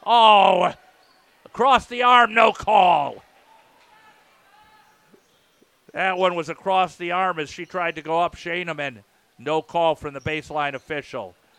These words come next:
Driving, shut off, inside the lane, no good.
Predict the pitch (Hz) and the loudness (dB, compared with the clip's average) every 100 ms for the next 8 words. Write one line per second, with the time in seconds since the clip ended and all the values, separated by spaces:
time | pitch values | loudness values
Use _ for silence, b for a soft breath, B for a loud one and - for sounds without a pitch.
0 | _ 135 160 165 151 139 98 _ _ _ | _ -4 -2 -2 -4 -12 -16 _ _ _
1 | _ _ _ - - 175 170 147 135 120 | _ _ _ -16 -6 -2 0 0 0 -4
2 | _ _ _ _ _ - 139 - 175 165 | _ _ _ _ _ -14 -14 -6 -2 -2
3 | 160 170 190 202 190 180 170 185 247 294 | -2 -2 0 2 0 -2 -2 4 6 6
4 | - 214 262 240 196 147 | 2 0 4 4 2 -2